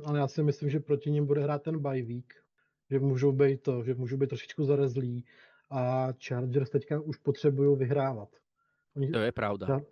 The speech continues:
Speaker 1: Chargers si teďka nemůžou dovolit prohrávat,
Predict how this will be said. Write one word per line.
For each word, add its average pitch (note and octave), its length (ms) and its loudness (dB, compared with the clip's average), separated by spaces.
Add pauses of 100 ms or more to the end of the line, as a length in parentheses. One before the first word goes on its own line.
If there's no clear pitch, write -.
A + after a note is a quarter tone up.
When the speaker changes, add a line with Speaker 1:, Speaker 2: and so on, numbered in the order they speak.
(420)
Speaker 1:
Chargers C3+ 340 0
si C#3+ 100 -4
teďka C3+ 220 -2
nemůžou C#3 380 2
dovolit C3+ 380 -2
prohrávat, B2 540 -6